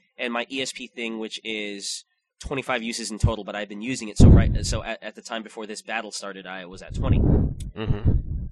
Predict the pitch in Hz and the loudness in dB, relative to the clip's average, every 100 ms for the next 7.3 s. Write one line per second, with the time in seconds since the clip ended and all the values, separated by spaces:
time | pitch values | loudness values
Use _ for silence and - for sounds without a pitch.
0 | - _ - - - 165 180 156 160 156 | -14 _ -12 -8 0 2 2 4 4 6
1 | 127 101 - - - - - 143 151 151 | 4 2 -2 -10 -6 -2 -2 0 0 0
2 | 143 - 135 135 120 113 113 - - 131 | -2 -2 0 2 4 2 0 -4 -4 -2
3 | 127 113 - 131 - 113 110 117 - 107 | -2 0 0 2 0 0 0 -2 -2 -4
4 | - - 104 95 - 92 - - - 170 | -6 -8 -10 -10 -16 -16 -16 -8 -2 4
5 | 165 170 220 254 202 180 - 202 - 175 | 6 6 6 2 0 0 -2 -2 -4 -6
6 | 139 107 73 _ - _ _ _ 330 269 | -4 -6 -8 _ -20 _ _ _ 0 0
7 | 294 370 | 0 -2